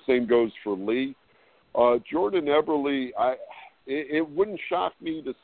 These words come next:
see them hold on to him and then let him walk at the end of the year. Uh, 'cause, you know, I, I, I, I sort of agree that they, they might look, you know, elsewhere for, for, for that scoring wing option. But, you know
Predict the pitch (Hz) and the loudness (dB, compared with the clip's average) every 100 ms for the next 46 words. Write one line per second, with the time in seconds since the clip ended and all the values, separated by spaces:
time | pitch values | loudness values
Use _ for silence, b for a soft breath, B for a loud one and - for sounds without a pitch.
0 | - 180 170 143 151 143 123 - 135 151 | -10 -6 -6 0 2 2 -2 -2 2 2
1 | 113 120 160 165 175 160 180 175 170 - | 2 2 0 -2 -6 -4 -4 -6 -12 -8
2 | 123 123 127 123 113 107 131 123 131 131 | -4 -2 -2 -4 -4 0 2 4 2 2
3 | 110 117 170 - 113 92 92 78 78 76 | 0 0 0 -2 -12 -12 -12 -14 -20 _
4 | 76 67 62 - 101 98 90 107 95 _ | _ -20 -18 -8 -6 -6 -8 -10 -12 _
5 | - 117 110 104 - _ _ _ 117 123 | -8 0 4 4 0 _ _ _ 4 4
6 | 123 120 123 135 127 131 123 135 123 123 | 4 2 -2 -2 -4 -4 -6 -6 -12 -12
7 | - 170 160 127 107 135 170 143 107 113 | -8 -8 -6 -10 -10 -6 -6 -6 -6 -4
8 | 113 107 117 110 110 123 120 _ - 123 | -4 -2 -4 -2 -2 -2 -4 _ -8 2
9 | 135 - - - - _ _ _ _ - | 2 2 -16 -20 -20 _ _ _ _ -6
10 | 139 127 117 110 135 156 - 127 104 87 | 0 2 2 2 -2 -2 -6 -2 -2 -4
11 | - 117 107 104 98 92 _ 113 107 107 | -8 -8 -6 -8 -10 -14 _ -4 -2 -2
12 | 110 - 117 110 101 _ - 127 120 123 | -6 -4 0 4 2 _ -4 2 4 4
13 | 113 107 101 131 123 85 76 - 87 71 | 0 -4 -2 0 0 -2 -4 -10 -14 -14
14 | - _ 110 101 92 _ 120 104 101 98 | -18 _ 2 4 2 _ -8 -4 -4 -6